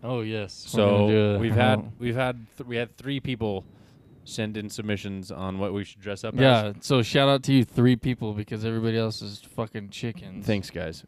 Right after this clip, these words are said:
Speaker 2: We
Speaker 1: Gosh.
Speaker 2: got Dumb and Dumber.
Speaker 1: Dumb and Dumber.
Speaker 2: Harry and Lloyd. We got Girls.
Speaker 1: Girls. I think that one's a good one.
Speaker 2: I
Speaker 1: So
Speaker 2: think
Speaker 1: is Dumb and Dumber, though.
Speaker 2: Yeah. And then we got Surveyors.
Speaker 1: <laughs> Fucking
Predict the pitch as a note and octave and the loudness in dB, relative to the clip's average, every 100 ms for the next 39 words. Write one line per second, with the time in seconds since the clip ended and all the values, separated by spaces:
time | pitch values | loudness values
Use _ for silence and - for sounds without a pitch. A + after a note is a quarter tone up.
0 | - G#2+ A#2 A2 A2+ A2+ A2+ A2 - - | -8 -2 -2 0 0 2 0 -2 -8 -18
1 | - _ _ _ _ _ _ _ _ - | -20 _ _ _ _ _ _ _ _ -4
2 | A#2+ C3 C#3 B2 A#2 C3 - - _ G#2+ | -2 0 0 0 0 -4 -8 -20 _ -8
3 | A2 B2 A#2 G#2 G#2+ A2 _ _ _ _ | -4 -2 -2 -4 -6 -8 _ _ _ _
4 | - F#2 F#2+ F2+ F2 F2 F#2+ F#2+ F#2 F#2+ | -12 -8 -8 -8 -8 -10 -10 -14 -10 -8
5 | F#2 F#2+ F2 A2+ G2+ F2 A2 - G#2+ A2 | -8 -10 -4 -2 -2 -4 -10 -14 -10 -8
6 | G#2 G#2 G#2 - - - A2+ A#2+ B2+ A2+ | -6 -6 -10 -14 -20 -12 -8 -6 -4 -4
7 | A2+ G#2 G2+ G#2 G#2 G#2 F#2+ A2+ A2 G#2 | -6 -8 -10 -10 -10 -8 -4 -4 -4 -6
8 | G#2+ G#2 G#2 G2+ G2 F#2+ F2 E2+ E2+ - | -8 -8 -10 -14 -12 -12 -12 -12 -16 -18
9 | - G#2 A2 G#2+ G#2+ G2 - - G#2+ F2+ | -12 -4 -2 0 -2 -4 -6 -4 -2 -2
10 | E2+ E2+ D#2+ - - - - - - - | -4 -6 -10 -18 -16 -16 -16 -16 -10 -8
11 | - G#3+ A#2+ A3+ A2+ | -2 -2 0 -2 -4